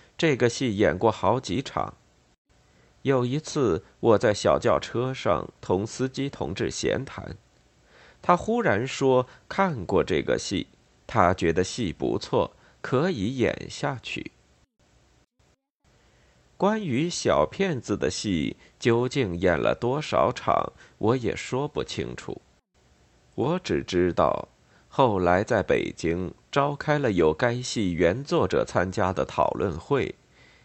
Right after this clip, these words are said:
议论了戏的缺点。又听说剧作者另外写出了受到观众热烈欢迎的好戏。以后就不听见人谈起小骗子的事情。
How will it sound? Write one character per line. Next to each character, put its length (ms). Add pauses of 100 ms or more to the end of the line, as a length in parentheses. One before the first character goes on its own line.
(100)
议 240
论 200
了 140
戏 280
的 140
缺 340
点。 280 (1000)
又 300
听 320
说 440 (320)
剧 260
作 240
者 180
另 360
外 260
写 300
出 180
了 100
受 280
到 180
观 260
众 240
热 200
烈 160
欢 360
迎 200
的 100
好 380
戏。 340 (1200)
以 260
后 520 (200)
就 220
不 340
听 400
见 240
人 280
谈 260
起 180
小 360
骗 340
子 140
的 100
事 300
情。 200